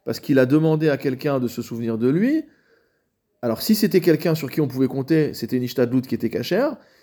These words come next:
mais comme il savait que c'est tous des menteurs, des voleurs et des arnaqueurs, les Égyptiens, euh, c'était même pas la peine de lui en parler. Et donc, euh,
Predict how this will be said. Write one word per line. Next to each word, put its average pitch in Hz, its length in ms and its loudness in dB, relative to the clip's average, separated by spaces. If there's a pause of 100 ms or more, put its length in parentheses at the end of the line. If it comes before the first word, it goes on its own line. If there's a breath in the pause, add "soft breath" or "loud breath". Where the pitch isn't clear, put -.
(120)
mais 123 80 -2
comme 226 200 6
il 190 60 2
savait 196 360 4
que 151 80 -10
c'est 135 160 0
tous 147 200 -6
des 127 200 2
menteurs, 135 380 -2
des 120 100 2
voleurs 127 500 4
et 120 80 0
des 120 240 0
arnaqueurs, 120 460 -2
les 113 140 0
Égyptiens, 214 500 0 (560 loud breath)
euh, 117 560 2 (120)
c'était 131 300 -2
même 143 140 4
pas 156 100 4
la 147 120 4
peine 185 180 2
de 156 80 2
lui 147 120 4
en 143 80 0
parler. 156 380 2 (580)
Et 123 80 -8
donc, 135 280 -2 (540)
euh, 120 280 0